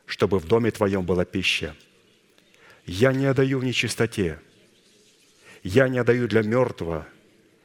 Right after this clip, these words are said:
Я радуюсь, что имею привилегию выражать мою любовь и признавать Твою власть.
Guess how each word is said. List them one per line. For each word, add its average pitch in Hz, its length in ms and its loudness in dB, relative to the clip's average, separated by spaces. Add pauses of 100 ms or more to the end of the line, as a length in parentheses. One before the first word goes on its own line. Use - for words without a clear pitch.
(300)
Я 117 240 4
радуюсь, 113 580 -2 (520)
что - 340 0
имею 131 320 2
привилегию 110 800 0 (600)
выражать 113 560 2
мою 131 180 -2
любовь 120 520 -2 (840)
и 95 100 -4
признавать 92 540 -2
Твою 87 240 -6
власть. 85 460 -6